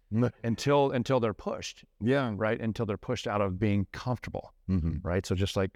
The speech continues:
Speaker 2: a Tom Ferry line, it's about being comfortable, getting uncomfortable. Right? We have an agent on the team right now,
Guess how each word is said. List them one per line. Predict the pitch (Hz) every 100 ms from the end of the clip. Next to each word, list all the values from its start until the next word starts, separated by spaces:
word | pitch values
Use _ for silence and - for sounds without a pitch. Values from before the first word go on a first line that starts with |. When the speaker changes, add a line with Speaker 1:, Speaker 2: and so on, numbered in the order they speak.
| -
Speaker 2:
a |
Tom | - 101 101
Ferry | 120 117
line, | 98 78 76 _ _ _ _
it's |
about | 98 95 92 - -
being | 101 95 87
comfortable, | - 110 113 113 98
getting | - 98 95
uncomfortable. | 87 87 95 85 - 55 - _ _ _ _ _
Right? | - -
We | 90
have | 90
an | 92
agent | 98 104
on | 107 113
the |
team | 104 - 117 90
right | 85 98 107
now, | 104 82